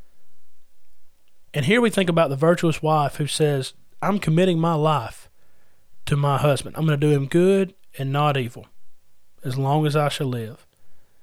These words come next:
That's a virtuous woman. That's a virtuous wife. In verse thirteen, it talks about her willingness to work. I know there are some who, who view that,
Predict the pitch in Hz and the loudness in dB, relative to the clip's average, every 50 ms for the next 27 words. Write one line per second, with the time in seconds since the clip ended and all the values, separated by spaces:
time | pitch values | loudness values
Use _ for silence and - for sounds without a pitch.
0 | - - - - _ _ - - - - - 151 143 - - 139 131 147 147 143 | -20 -20 -20 -20 _ _ -18 -16 -16 -10 -6 -6 -4 -2 -2 0 0 2 0 0
1 | - - 131 120 - - 135 123 110 101 107 117 120 - 135 120 - 139 143 143 | 0 -2 -4 -4 -4 -4 -6 -6 -6 -8 -10 -12 -10 -10 -10 -6 -2 -2 -2 -2
2 | - - 131 123 - - 107 107 113 127 - - - - - - - - - - | -2 -4 -4 -6 -8 -8 -10 -12 -12 -12 -14 -16 -16 -18 -20 -20 -20 -20 -20 -20
3 | - - - - - - - - - - - - - - - - - - - - | -18 -16 -14 -14 -14 -16 -18 -20 -20 -20 -16 -14 -12 -12 -10 -10 -12 -12 -14 -18
4 | - - - - - 170 156 175 180 170 - - 196 196 - - 196 202 196 170 | -20 -20 -14 -4 -2 2 6 6 6 6 6 6 4 4 4 2 2 4 4 4
5 | - 190 175 175 - 170 165 165 165 156 165 170 160 143 151 160 170 180 170 160 | 4 4 4 4 4 4 6 6 8 8 6 4 4 4 4 4 4 4 4 2
6 | 160 151 - - 139 127 131 135 175 196 - - - - - - - - - - | 0 0 0 -2 -2 0 4 4 4 2 2 -4 -12 -14 -18 -20 -20 -20 -20 -20
7 | - - - - - - - - - 135 139 160 160 156 160 156 156 151 - 170 | -16 -14 -12 -10 -10 -10 -10 -6 -2 2 4 6 6 8 8 6 6 6 6 6
8 | 170 165 170 170 156 147 160 160 131 139 156 151 131 131 160 165 170 180 185 180 | 6 6 6 6 4 2 2 2 2 0 0 0 2 4 4 6 6 6 6 6
9 | 160 147 120 - | 4 4 2 0